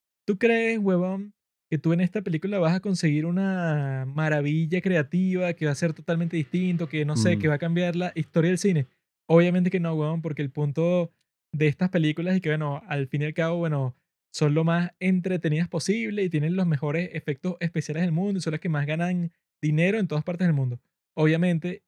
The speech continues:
Speaker 1: artísticamente, aquí no vas a conseguir, no sé,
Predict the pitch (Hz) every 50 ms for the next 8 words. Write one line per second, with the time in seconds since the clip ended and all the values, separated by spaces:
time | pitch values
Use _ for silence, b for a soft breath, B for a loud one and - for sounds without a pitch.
0 | _ _ _ _ - 156 151 151 - 156 - - 180 180 175 160 156 151 147 190
1 | 190 - - 156 - 160 147 147 156 160 175 175 - 185 180 165 - 165 143 139
2 | 139 139 156 175 180 - 165 151 170 160 143